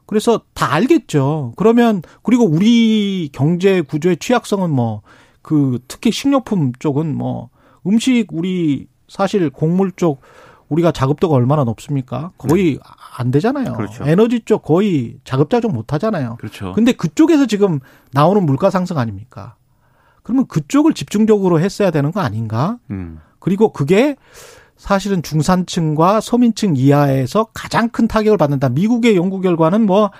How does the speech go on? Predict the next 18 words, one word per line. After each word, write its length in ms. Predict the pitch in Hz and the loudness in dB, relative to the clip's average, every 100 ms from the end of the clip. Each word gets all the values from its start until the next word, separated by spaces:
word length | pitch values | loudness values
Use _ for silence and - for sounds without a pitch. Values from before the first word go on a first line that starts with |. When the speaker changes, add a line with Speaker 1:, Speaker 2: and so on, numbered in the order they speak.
| - - - _ - | -20 -20 -20 _ -6
Speaker 1:
그쪽 360 | 151 - 196 | -4 0 -2
서민층 520 | - 254 254 226 202 | 0 2 4 2 0
이하, 320 | 135 139 131 92 _ | 2 4 2 -4 _
소득이 800 | - 254 262 240 226 214 185 208 | -4 0 2 4 4 2 0 -2
낮은 340 | 170 117 147 160 | 0 0 0 0
사람들, 320 | 156 143 131 | 0 0 -2
차상위 360 | - 208 247 | -4 -2 0
계층 360 | 214 180 - 120 | 2 0 -2 -4
이쪽이 480 | 131 - 202 180 233 | -4 0 0 2 2
한 180 | 196 196 | 0 -2
칠십 300 | - 269 - | -4 -4 0
퍼센트 300 | 226 208 180 | 0 0 -2
정도 320 | 160 165 220 - - _ | -2 0 -2 -6 -20 _
더 160 | - 165 | 0 0
타격을 340 | - 254 247 | 0 0 2
받는다. 400 | 180 143 143 131 | 2 2 0 2
연구 240 | 160 247 | 4 4
결과들도 440 | 240 190 - 240 | 4 0 -2 -4